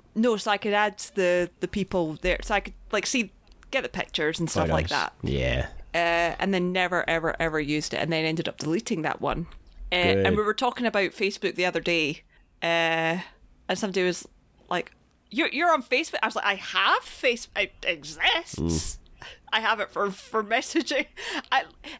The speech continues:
Speaker 1: if it
Speaker 2: Yeah.
Speaker 1: wasn't for the fact that I talked to you, Chris, Matt Donnelly, and Slaking on
Speaker 2: Yeah.
Speaker 1: Facebook Messenger, I probably wouldn't have it.
Speaker 2: You can use Messenger without Facebook. I know people who have
Speaker 1: I, th-
Speaker 2: no Facebook account but use Messenger.
Speaker 1: Yeah,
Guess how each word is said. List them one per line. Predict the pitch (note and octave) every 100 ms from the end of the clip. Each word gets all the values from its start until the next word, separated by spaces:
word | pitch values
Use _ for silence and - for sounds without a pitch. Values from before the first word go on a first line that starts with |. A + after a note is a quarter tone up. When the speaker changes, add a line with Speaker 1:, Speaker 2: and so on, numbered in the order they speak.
| C#4+
Speaker 1:
if | C#4
it |
Speaker 2:
Yeah. | A#3
Speaker 1:
wasn't | - F#4
for | G4
the | E4+
fact | - B3 A#3 - -
that | F#3+ G#3+ -
I | G3+
talked | - G#3+ - -
to | - G3
you, | F#3 A#3+ B3 A#3+ -
Chris, | - G3+ F3+ - - - - - _
Matt | G3 G#3 F#3+
Donnelly, | F#3 F3+ F3+ E3+ E3+ E3 - _ _ _ -
and | F#3+
Slaking | F#3 E3+ F3+ D#3 -
on | E3 D#3+ D3+
Speaker 2:
Yeah. | D#3+ A2
Speaker 1:
Facebook | - F3 E3+
Messenger, | E3 F#3 -
I | D#3+
probably | - A3+ G#3+ F3 E3
wouldn't | D3+ - E3+
have | D3+
it. | - - _ - _ _ D3+
Speaker 2:
You | F3+
can | F#3+
use | F#3+ G3
Messenger | D3+ D#3 C#3+ B2+
without | A2+ G#2+ F#2+
Facebook. | - F2 - - - _ _ -
I | B2 E3
know | D#3+
people | - D3 D3 C#3
who | C#3+ C3+
have | C3 A#2+ A#2 A2 - -
Speaker 1:
I, | -
th- | - A2 A2+
Speaker 2:
no | A2 A2+
Facebook | A2 A2 - A2
account | G2+ F#2 F2
but | - D#2+
use | F#2
Messenger. | F2 F2 D2+ C#2+ -
Speaker 1:
Yeah, | - - -